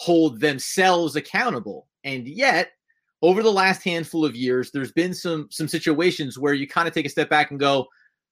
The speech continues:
"Huh, you know, are, are they doing all those things that they say?" And i-, is it easier sometimes to, to, to write that slogan underneath the company letterhead and then maybe get a little bit far afield of it? So that's where I, I, I was really curious. Um, one of the areas that we'll dive into,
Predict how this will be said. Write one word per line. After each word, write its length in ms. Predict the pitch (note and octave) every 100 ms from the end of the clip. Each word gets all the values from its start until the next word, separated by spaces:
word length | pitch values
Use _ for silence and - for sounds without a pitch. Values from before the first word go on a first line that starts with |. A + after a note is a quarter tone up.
| _ _ _ _ -
"Huh, 320 | D4+ F3 - _ _
you 100 | C#3+
know, 60 | E3
are, 160 | F#3+ G3
are 200 | B3+ D4
they 160 | F#3
doing 320 | C#3 D3 B2+ B2
all 180 | B2+
those 220 | A#2+ A#2+ -
things 180 | C3
that 140 | A#2+ A#2
they 100 | A2+
say?" 480 | - C3 G#2+ F#2 -
And 240 | C#3+ C#3 B2+
i-, 80 |
is 260 | E3 F3+ D#3+
it 100 | D3
easier 360 | F3 F3+ F3+ E3
sometimes 720 | F#3 G3 G#3 C3+ B2+ D#3 -
to, 480 | - C3 B2 A#2 - _
to, 320 | - C3 A#2 G#2+
to 100 | D#3
write 300 | B2 D4+ F3
that 180 | E3 E3
slogan 540 | - F#3 F#3+ B2 D3+ - _ _ _ -
underneath 380 | C#3 C#3+ C#3+ C#3+
the 80 | C#3
company 380 | D#3+ D3+ C3+
letterhead 640 | B2 G3+ D#3 A2+ A#2+ C3 - D3
and 160 | C#3
then 120 | D3
maybe 240 | C#3+ D3+ D3
get 220 | D3 C#3+
a 80 | C3+
little 240 | C3+ C#3
bit 200 | C3+ C3+
far 240 | - C3 B2+
afield 320 | G3 B3+ C#3
of 80 | G2
it? 100 | -
So 280 | E3 C#3+ - - -
that's 240 | - A#3+ -
where 140 | C4
I, 60 | A#3+
I, 300 | F#3+ - F3
I 80 | F3
was 220 | D#3+ C#3
really 200 | G3+ A3
curious. 540 | - A3+ A#3+ B2 G#2+ -
Um, 300 | C#3+ D3 -
one 240 | C#3 E3+
of 60 | A#3+
the 120 | A#3+
areas 340 | G3 G3 E3+ D3
that 100 | C3
we'll 100 | C#3
dive 280 | C#3+ C3
into, 360 | E3 D#3 A#2